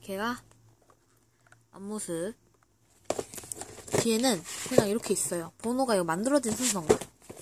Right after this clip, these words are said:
그런 것 같아요. 네, 만드는 법은 여기 써져 있어요. 사과맛 스프를 컵에 부은 뒤 튜브를 짜면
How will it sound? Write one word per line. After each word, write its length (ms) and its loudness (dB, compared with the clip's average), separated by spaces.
그런 180 -4
것 140 -8
같아요. 260 -14
네, 100 -8
만드는 520 2
법은 340 -2
여기 160 2
써져 200 -6
있어요. 320 -12
사과맛 460 2
스프를 500 2
컵에 300 6
부은 320 2
뒤 200 2
튜브를 580 6
짜면 500 2